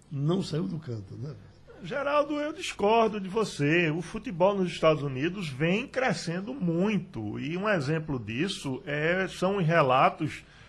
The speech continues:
Speaker 2: colocados pelo Flávio Augusto, brasileiro que comprou um time de futebol lá na Flórida, né? Né? Se, se
Speaker 1: Fabiola.
Speaker 2: a Fabiola puder me ajudar com isso, com essa informação, mas, segundo ele, as ligas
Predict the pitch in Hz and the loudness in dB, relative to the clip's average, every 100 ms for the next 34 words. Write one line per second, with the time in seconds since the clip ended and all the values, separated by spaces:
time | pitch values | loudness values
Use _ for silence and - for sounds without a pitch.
0 | - - 156 156 151 151 - 180 180 180 | -14 -6 -2 0 0 0 -2 -6 -4 4
1 | 185 185 208 156 190 - 151 151 160 147 | 4 4 0 0 -2 -2 0 4 4 4
2 | 151 160 165 156 143 - 147 143 - 143 | 2 0 -2 -2 -4 0 -2 -2 -4 -4
3 | 143 139 131 123 120 120 147 143 120 123 | -2 -2 -4 -4 -4 -4 -6 -4 0 4
4 | 123 120 123 123 - 127 123 117 104 95 | 4 4 2 0 -2 0 2 2 0 -4
5 | 101 127 - - - - _ 120 131 151 | -6 -8 -12 -20 -20 -20 _ -10 -6 -6
6 | 131 127 123 123 135 123 117 113 113 110 | -8 -10 -6 -6 -8 -6 -4 -4 -2 -2
7 | 107 101 98 95 98 - - - - 143 | -2 -2 -4 -4 -8 -12 -20 -20 -6 -4
8 | 131 131 98 - 123 143 127 143 147 139 | -2 -2 -4 -10 2 2 4 4 4 2
9 | 139 117 123 127 120 110 107 123 117 117 | 0 2 6 6 6 2 0 -2 -2 -2
10 | 117 120 - 117 139 196 - 117 95 - | 0 0 -2 -4 -2 -2 -4 -10 -10 -20
11 | - - 131 - 127 131 120 123 104 139 | -20 -6 -6 -4 -6 -2 0 0 -2 -2
12 | 156 196 147 - 240 208 214 208 151 135 | -2 0 -2 -2 -6 -6 -4 -2 0 2
13 | 170 202 135 - - - - 151 143 143 | 2 0 -4 -8 -20 -10 0 2 2 2
14 | 202 233 165 147 | 0 0 0 0